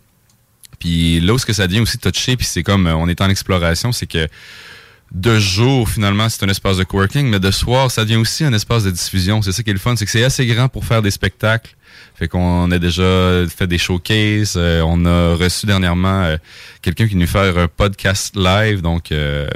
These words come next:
lui-même créer son événement, cinquante invités qui, qui sont là, puis, euh,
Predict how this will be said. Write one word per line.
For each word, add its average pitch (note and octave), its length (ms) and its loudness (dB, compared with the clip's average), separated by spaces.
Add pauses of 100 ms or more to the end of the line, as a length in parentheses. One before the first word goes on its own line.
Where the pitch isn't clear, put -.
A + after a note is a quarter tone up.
(100)
lui-même F2+ 380 0
créer G2+ 200 -2
son G#2 180 2
événement, G2+ 640 2
cinquante G#2+ 480 -2
invités G2 720 -2
qui, E2+ 220 -4
qui - 100 -8
sont F2 200 -2
là, F#2 200 2
puis, D2 300 -6
euh, D2+ 60 -4